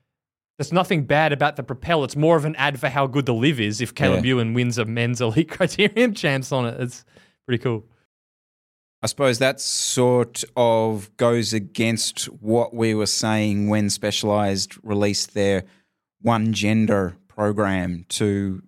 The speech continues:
Speaker 2: remove the women's specific stuff. Yeah, I suppose if the,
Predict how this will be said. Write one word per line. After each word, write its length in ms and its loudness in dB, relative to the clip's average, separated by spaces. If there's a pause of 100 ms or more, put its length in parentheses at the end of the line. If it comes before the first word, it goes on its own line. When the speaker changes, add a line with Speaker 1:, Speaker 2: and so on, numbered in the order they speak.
(140)
Speaker 2:
remove 500 2
the 80 0
women's 440 2
specific 720 -4
stuff. 680 -2 (1300)
Yeah, 500 4
I 100 -2
suppose 420 0
if 160 -6
the, 120 -2